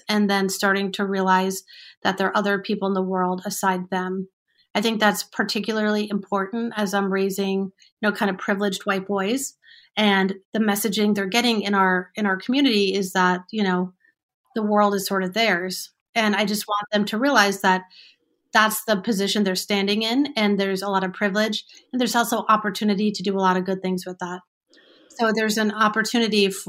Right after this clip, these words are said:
to make social change too, and kind of create a different environment and a better world. So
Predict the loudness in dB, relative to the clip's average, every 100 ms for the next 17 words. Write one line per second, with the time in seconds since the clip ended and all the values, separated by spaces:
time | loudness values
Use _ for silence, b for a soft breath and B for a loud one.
0 | -14 -4 0 0 0 -4 -4 -6 -4 -2
1 | 0 -2 -2 -2 -2 -2 -4 -2 -2 -2
2 | -4 -2 0 0 -4 -6 -4 -2 -2 -2
3 | -2 -2 -2 -4 -6 -4 -4 -4 -6 -8
4 | -8 -4 -2 -2